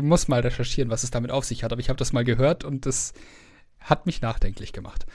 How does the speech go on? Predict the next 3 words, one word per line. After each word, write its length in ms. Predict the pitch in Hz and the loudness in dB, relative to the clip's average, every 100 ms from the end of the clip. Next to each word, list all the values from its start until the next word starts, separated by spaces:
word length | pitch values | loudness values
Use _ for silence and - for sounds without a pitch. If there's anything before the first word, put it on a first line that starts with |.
| - - - - - - - - - _ | -14 -20 -20 -20 -20 -20 -20 -20 -20 _
Okay, 320 | 151 - - - - - - - - | 4 6 4 2 -14 -14 -14 -18 -10
wir 320 | 113 139 180 | 0 6 6
haben 540 | 139 147 151 143 131 | 6 4 4 2 -2